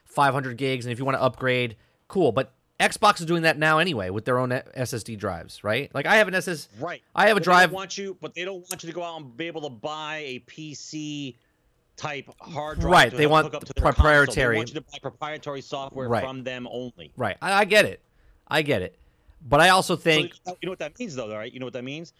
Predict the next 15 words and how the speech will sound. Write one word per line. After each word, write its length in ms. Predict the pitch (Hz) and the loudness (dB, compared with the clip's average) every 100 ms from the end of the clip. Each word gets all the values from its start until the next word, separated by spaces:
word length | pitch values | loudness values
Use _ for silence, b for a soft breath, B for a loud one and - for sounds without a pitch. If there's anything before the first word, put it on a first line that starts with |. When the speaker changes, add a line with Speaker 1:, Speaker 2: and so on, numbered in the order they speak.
| _ - | _ -12
Speaker 2:
That 160 | 147 | -10
means 140 | 175 165 | -10 -12
that 100 | 165 | -12
the 60 | |
PlayStation 580 | 147 165 170 190 185 190 | -10 -10 -10 -10 -10 -12
five 460 | 156 160 139 135 131 | -10 -10 -8 -10 -12
and 140 | 120 113 | -14 -12
possibly 460 | 135 135 135 131 | -10 -12 -12 -10
the 40 | 131 | -10
Xbox 520 | 147 - 113 107 - _ _ - | -12 -10 -10 -10 -14 _ _ -12
won't 200 | 127 135 | -10 -8
have 120 | 117 | -8
U 140 | 120 | -10
S 120 | 113 | -10
Bs. 460 | - 131 113 90 - | -12 -10 -10 -12 -18